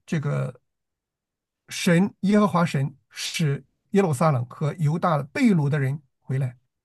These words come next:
的时候，回归的时候啊，就是这个时候。所以是主，我们的主啊，差遣使者，所以是他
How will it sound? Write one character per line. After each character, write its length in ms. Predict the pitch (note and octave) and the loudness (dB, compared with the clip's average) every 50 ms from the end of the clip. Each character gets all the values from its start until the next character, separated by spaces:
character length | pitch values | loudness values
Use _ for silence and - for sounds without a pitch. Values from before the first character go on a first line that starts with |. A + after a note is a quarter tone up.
| _ _ - | _ _ -8
的 100 | D#3 C3 | -8 -6
时 140 | - - | -6 -4
候， 120 | C3+ D3 - - | -6 -6 -6 -4
回 160 | - E3 F3+ | -2 -2 0
归 160 | D#3+ G#3 G#3 | 4 4 4
的 80 | F3 D#3+ | 4 2
时 140 | B2+ - D3 | -2 -4 -4
候 180 | B2+ B2 - _ _ _ _ _ _ _ _ _ _ _ _ _ | -6 -8 -8 _ _ _ _ _ _ _ _ _ _ _ _ _
啊， 120 | - B2 B2 | -10 -8 -6
就 140 | - G3+ | -2 0
是 80 | D#3+ D#3 | 0 0
这 120 | D3 E3+ | 0 -2
个 80 | D3 C#3 | -4 -6
时 120 | B2 - | -6 -8
候。 160 | D3 - - - _ _ _ _ _ _ _ _ _ _ _ _ _ _ _ _ _ - | -10 -12 -14 -16 _ _ _ _ _ _ _ _ _ _ _ _ _ _ _ _ _ -6
所 200 | - - A#3 G#3+ | 0 4 6 6
以 140 | F#3+ F#3 F3+ | 6 6 6
是 260 | - - A#3 G#3 F#3 | 4 4 4 2 2
主， 540 | - - - F#3 E3+ E3+ F#3 A3 B3 C4 _ _ _ _ _ _ _ _ | 2 0 2 2 4 4 2 0 -2 -4 _ _ _ _ _ _ _ _
我 200 | - F3 D#3+ E3 | -8 -6 -4 -2
们 120 | D#3+ E3+ F#3 | 0 2 2
的 100 | G3 D#3+ | 2 0
主 220 | - D3+ B2 - - | -2 -4 -8 -8 -8
啊， 240 | E3+ D#3 G#2+ - _ _ _ _ _ _ | -8 -8 -8 -8 _ _ _ _ _ _
差 260 | - - - G3+ F#3+ F#3+ | -8 -2 0 2 2 2
遣 200 | - G#3 F3+ D3+ | 4 2 2 2
使 200 | B2 - - E3 | 2 0 -2 -4
者， 200 | D#3 D3+ A#2+ - _ _ _ _ _ _ | -4 -4 -8 -10 _ _ _ _ _ _
所 180 | - - - E3 | -8 -2 0 2
以 40 | D3+ | 2
是 180 | C3 - E3 | 2 0 -2
他 360 | C3+ - - - A#3 A#3+ B3 | -4 -4 -2 0 0 0 0